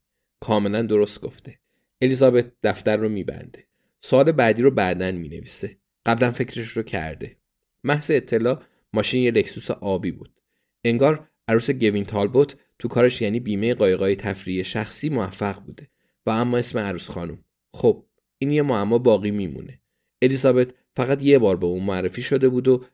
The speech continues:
درست اسمش رو نفهمیده بود و مطمئن بود که این مسئله فقط مربوط به شنواییش بوده و ربطی به حافظه نداره. حافظه لولو خورخورهٔ کوپرچیسه. فراموشی، حواس پرتی، قاطی کردن اسما با هم.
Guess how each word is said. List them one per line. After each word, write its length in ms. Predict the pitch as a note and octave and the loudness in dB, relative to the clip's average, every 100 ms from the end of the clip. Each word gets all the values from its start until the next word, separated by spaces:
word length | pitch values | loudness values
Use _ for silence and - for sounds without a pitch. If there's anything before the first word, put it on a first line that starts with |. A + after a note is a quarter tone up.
| _ | _
درست 300 | G#2 G2 G2+ | 0 0 0
اسمش 340 | - - G#2 - | -6 -8 -8 -4
رو 160 | G#2+ | -2
نفهمیده 600 | A2 G2+ G2+ G#2 G#2+ - - | -2 -4 -8 -12 -14 -18 -18
بود 100 | _ _ _ - | _ _ _ -6
و 100 | G#2 | -4
مطمئن 460 | G#2 G2+ G#2+ A2 A#2 | -2 -4 -2 -2 -2
بود 140 | A#2+ | -4
که 120 | A2 | -4
این 120 | G2+ | -6
مسئله 360 | G2+ G2+ F#2+ A#2 | -6 -4 -2 -2
فقط 340 | B2 G#2 A2+ | -2 -2 -2
مربوط 320 | A#2+ G2 F#2 - | -2 -2 -4 -6
به 80 | G2+ | -8
شنواییش 640 | - F#2 F2+ F2 F#2 - | -4 -6 -6 -6 -6 -8
بوده 220 | - G2+ | -10 -2
و 120 | A2 G#2 | 0 0
ربطی 300 | G2 G2 G#2+ | 0 -4 -6
به 120 | F#2+ | -6
حافظه 460 | A#2 A#2+ F#2 F2 | -6 -8 -8 -6
نداره. 420 | F#2+ F2+ E2 - - _ _ _ _ | -6 -6 -10 -16 -20 _ _ _ _
حافظه 540 | D#3 D#3 D#3+ C#3 D3 D3 _ - | 0 4 4 6 6 6 _ -2
لولو 200 | A2 G#2+ | 2 2
خورخورهٔ 500 | G#2+ G2+ A2 G#2 A2 | 2 2 2 2 2
کوپرچیسه. 920 | - F2 E2+ D#2 - - - - B2 _ _ _ _ | 0 -6 -6 -8 -10 -10 -10 -12 -16 _ _ _ _
فراموشی، 600 | G#2+ G2+ G2 G2 G2 G#2+ | -2 0 0 -4 -6 -6
حواس 420 | G2 G2+ F2+ - | -4 -4 -4 -8
پرتی، 600 | - F#2 F2+ - G2+ F#2+ _ _ _ - | -10 -10 -10 -10 -10 -10 _ _ _ -6
قاطی 220 | F#2+ G2 | -4 -4
کردن 400 | G#2 F#2+ G2 G#2 | -2 -2 -4 -4
اسما 340 | F#2+ - G2 | -6 -4 -4
با 120 | G2 | -4
هم. 340 | F2 F#2+ E2+ | -6 -10 -12